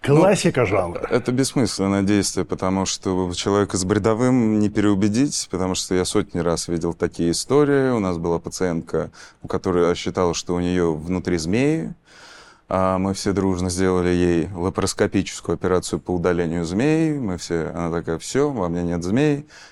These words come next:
Speaker 1: Через пару минут к нам приходит рентгенолог, который говорит, что она нашептала ему на ухо, что, ну, яйца-то остались.
Speaker 2: <laughs> Да-да-да,
Speaker 1: Поэтому,
Speaker 2: известная
Speaker 1: то есть,
Speaker 2: классика,
Speaker 1: э,
Speaker 2: да,
Speaker 1: все
Speaker 2: да,
Speaker 1: эти
Speaker 2: да.
Speaker 1: концептуальные моменты, когда
Speaker 2: Да,
Speaker 1: у
Speaker 2: да.
Speaker 1: меня
Speaker 2: Потом
Speaker 1: вопрос, э, в следующем.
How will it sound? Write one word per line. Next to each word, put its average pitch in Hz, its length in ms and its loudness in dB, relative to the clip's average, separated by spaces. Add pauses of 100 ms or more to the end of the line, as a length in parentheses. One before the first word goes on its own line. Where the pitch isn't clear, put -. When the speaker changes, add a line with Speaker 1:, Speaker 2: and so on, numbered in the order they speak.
Speaker 1:
Через 85 240 -4
пару 87 200 0
минут 90 240 0
к - 40 -10
нам 90 120 -2
приходит 87 400 -2
рентгенолог, 95 580 2
который 95 260 -4
говорит, 85 280 -2 (640)
что - 180 -2
она 95 140 2
нашептала 92 460 0
ему 90 120 -2
на 110 160 2
ухо, 139 240 -2
что, 92 240 -6
ну, 90 80 -4
яйца-то 85 520 -2
остались. 107 460 -8 (100)
Speaker 2:
<laughs> - 80 -8
Да-да-да, 113 500 2
Speaker 1:
Поэтому, 131 560 6
Speaker 2:
известная - 100 0 (100)
Speaker 1:
то 110 60 6
есть, 98 80 4
Speaker 2:
классика, 101 280 4
Speaker 1:
э, - 240 4
Speaker 2:
да, 92 60 0
Speaker 1:
все 98 160 2
Speaker 2:
да, 135 40 8
Speaker 1:
эти 123 140 2
Speaker 2:
да. - 40 0
Speaker 1:
концептуальные 113 760 2
моменты, 104 540 2
когда 90 340 0
Speaker 2:
Да, 76 40 0
Speaker 1:
у 67 60 -2
Speaker 2:
да. 95 40 0
Speaker 1:
меня 127 260 2
Speaker 2:
Потом 131 120 2
Speaker 1:
вопрос, 151 520 2
э, 107 320 2
в 95 60 -6
следующем. 90 640 -2